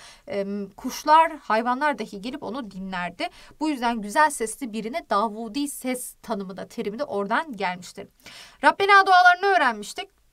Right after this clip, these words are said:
Rabbena duaları namazın sonunda, son oturuşta, tahiyyattan, sallivariklerden sonra okunan, e, dualardı. E, "Ey Rabbimiz, ey Rabbimiz" diye başladığı için Rabbena, Rabbena duaları adını almıştır. Kur'an-ı Kerim'de geçen dualardır.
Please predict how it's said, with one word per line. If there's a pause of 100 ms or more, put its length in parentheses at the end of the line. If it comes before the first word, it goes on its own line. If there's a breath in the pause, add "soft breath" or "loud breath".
(560)
Rabbena
duaları
namazın
sonunda,
son
oturuşta,
tahiyyattan,
sallivariklerden
sonra
okunan, (360 loud breath)
e,
dualardı. (320 loud breath)
E,
"Ey
Rabbimiz,
ey
Rabbimiz"
diye
başladığı
için
Rabbena,
Rabbena (200)
duaları
adını
almıştır.
Kur'an-ı
Kerim'de
geçen
dualardır.